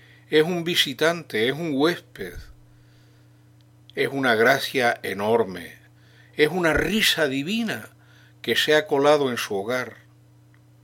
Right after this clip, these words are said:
Y ahora sí que es hogar. Esa risa divina del niño que entra.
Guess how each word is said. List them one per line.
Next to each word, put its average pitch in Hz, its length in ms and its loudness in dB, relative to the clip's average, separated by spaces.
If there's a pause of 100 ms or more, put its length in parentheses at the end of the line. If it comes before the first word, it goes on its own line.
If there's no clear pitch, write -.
(160)
Y 123 120 -2
ahora 131 300 2
sí 110 220 -4
que 101 200 -6
es 87 80 -6
hogar. - 440 -16 (1040)
Esa 123 420 -2 (160)
risa 135 560 -2
divina 143 580 -6 (480)
del 107 320 0
niño 127 400 -2
que 95 200 -6
entra. - 420 -16